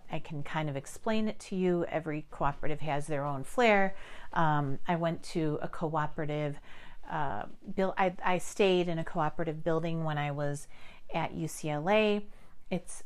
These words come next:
a very wonderful lower, uh, you know, rent or, you know, housing payment situation as long as you are enrolled in the school. And, um, some of it's subsidized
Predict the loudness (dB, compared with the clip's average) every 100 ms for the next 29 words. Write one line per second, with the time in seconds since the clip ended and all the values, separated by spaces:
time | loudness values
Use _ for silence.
0 | -8 -6 -6 -4 0 2 2 0 0 -2
1 | -2 -2 -2 -4 -4 -2 -4 -2 0 2
2 | 2 2 -2 -6 -10 -8 -4 -2 0 0
3 | -2 -2 -4 -4 -4 -6 -6 -4 -2 2
4 | 2 2 -4 -10 -14 -14 -14 -10 -6 -2
5 | 0 0 -2 -4 -4 -4 -6 -8 0 2
6 | 2 2 0 -2 0 2 2 2 0 -4
7 | -4 -2 2 2 0 2 2 2 0 0
8 | 0 -2 -2 0 0 -2 -2 0 0 2
9 | 2 4 4 2 -2 -6 -2 0 2 4
10 | 6 6 4 0 -2 -2 0 -2 -2 -2
11 | -4 0 2 2 4 2 -2 -8 -14 -14
12 | -6 -2 0 0 -2 -2 -2 0 -2 -4
13 | -4 0 2 0 0 2 0 0 2 4
14 | 4 2